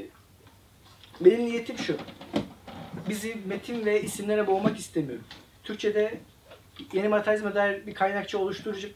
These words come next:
size aktarmak istiyorum. Neler var Türkçe'de okunabilir? Ee,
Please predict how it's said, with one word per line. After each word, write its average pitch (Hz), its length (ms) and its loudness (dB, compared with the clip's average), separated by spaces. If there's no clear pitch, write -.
size 190 240 -2
aktarmak 190 440 2
istiyorum. - 420 -2
Neler 151 300 2
var 117 200 -10
Türkçe'de 135 340 -12
okunabilir? 135 560 -12
Ee, 151 40 -6